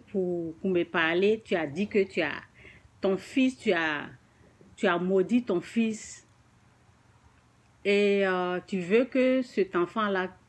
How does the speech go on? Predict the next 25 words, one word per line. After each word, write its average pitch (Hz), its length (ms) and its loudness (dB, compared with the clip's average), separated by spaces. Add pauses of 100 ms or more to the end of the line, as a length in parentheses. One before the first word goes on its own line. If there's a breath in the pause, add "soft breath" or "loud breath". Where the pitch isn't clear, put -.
(360)
euh, 160 340 -2
tu 233 80 -2
voulais 226 380 0
que 285 160 0
t-, 277 220 -10
cet 185 240 -6
enfant-là 190 360 -4
fasse 196 240 -8
quoi ? 185 260 -8 (960)
La 190 80 -6
fois 269 160 -2
passée, 240 420 -4
oui. 285 380 -2 (1300)
Tu 226 100 -4
m'as 214 200 2
dit 233 180 -2
que 294 120 2
tu 233 180 -4
veux 214 180 0
de 196 120 0
l'aide. 190 320 -2 (420)
Quand 370 180 0
tu 269 140 4
maudis 220 480 4
quelqu'un, 202 440 0